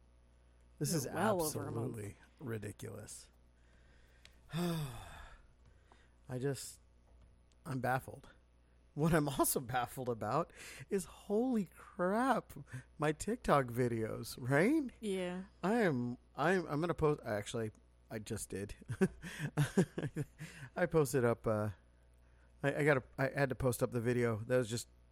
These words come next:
Speaker 1: taken off and, uh, linked over. And so, uh, also, if you wanted to do that for your, you know, your gardening Instagram, you should do that too.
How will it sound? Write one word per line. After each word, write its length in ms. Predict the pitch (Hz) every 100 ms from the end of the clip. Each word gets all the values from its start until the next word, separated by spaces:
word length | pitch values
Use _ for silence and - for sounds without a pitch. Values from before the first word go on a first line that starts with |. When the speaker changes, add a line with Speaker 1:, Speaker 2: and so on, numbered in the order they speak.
| -
Speaker 1:
taken 240 | 143 131 135
off 300 | 131 127 -
and, 340 | 135 123 123 120
uh, 200 | 117 117 - -
linked 240 | 127 113
over. 380 | 120 113 113 117 - -
And 100 | 120
so, 260 | 120 113 - - - - -
uh, 60 | - -
also, 240 | 170 196 143
if 140 | 110
you 80 | 127
wanted 180 | 156 143
to 60 |
do 140 | 127 139
that 180 | 135 123
for 140 | 135
your, 340 | 123 117 110 - - - - -
you 100 | 127
know, 80 | 110
your 160 | 110
gardening 480 | 104 113 127 117 110 101 - -
Instagram, 480 | 135 - 107 101 98 107 - - -
you 60 |
should 180 | - 127
do 100 | 120
that 220 | 110 107
too. 260 | - 113 101